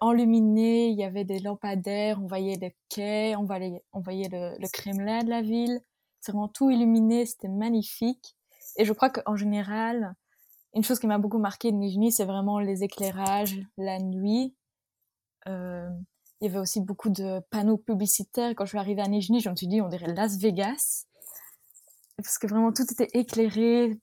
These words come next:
plein de publicité. Et quand on traverse la ville de part en part la nuit, on voit vraiment s-, que ça et je trouvais ça vraiment, euh, dépaysant, en tout cas pour moi. Donc ça, c'est quelque chose qui m'a marqué. Ensuite, euh,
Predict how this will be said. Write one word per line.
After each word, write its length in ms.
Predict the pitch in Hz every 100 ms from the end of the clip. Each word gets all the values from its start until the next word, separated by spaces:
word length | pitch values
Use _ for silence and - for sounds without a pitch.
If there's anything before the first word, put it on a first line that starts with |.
| -
plein 140 | - 247
de 60 |
publicité. 1120 | - 233 220 - 196 - 226 226 233 233 233 -
Et 240 | 208 202 _ _ _
quand 160 | 240 226
on 60 |
traverse 380 | 220 220 226 -
la 100 | 214
ville 160 | 214 226
de 60 |
part 180 | 214 208
en 60 | 208
part 180 | 226 214
la 140 | 196
nuit, 240 | 208 233
on 80 | 208
voit 140 | 185 185
vraiment 300 | 185 185 185
s-, 280 | - - - _ _
que 80 | 214
ça 400 | 202 - 226 214
et 140 | 180 180 _ _ _ _
je 60 | -
trouvais 160 | 226
ça 140 | 202 220
vraiment, 400 | 214 214 226 214
euh, 100 | 190
dépaysant, 640 | 214 214 214 208 208 208
en 60 |
tout 100 | 202 -
cas 120 | 190
pour 240 | - 185
moi. 340 | 185 180 185 220 302 _ -
Donc 200 | 185 190
ça, 140 | 208
c'est 140 | -
quelque 160 | - 196
chose 160 | 202 -
qui 60 |
m'a 120 | 185
marqué. 580 | 175 175 - 220 240 269 - _ _ _ _ _ _ - _ - _ _
Ensuite, 440 | - 214 - 233 -
euh, 400 | 202 196 196